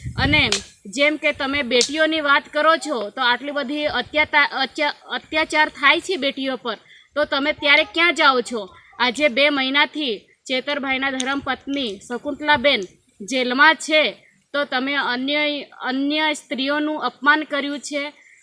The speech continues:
અમ, આ રીતના ન ચાલે. અને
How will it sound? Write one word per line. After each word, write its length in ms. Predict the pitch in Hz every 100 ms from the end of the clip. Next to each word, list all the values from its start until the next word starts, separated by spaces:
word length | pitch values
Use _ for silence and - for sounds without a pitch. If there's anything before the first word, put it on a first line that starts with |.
| _
અમ, 720 | - 233 233 226 220 220 214 202 - 247
આ 120 | 262
રીતના 440 | 294 - 294 302
ન 240 | 294 262 294
ચાલે. 400 | 330 294 277 285 302 - - -
અને 440 | 262 294 262 202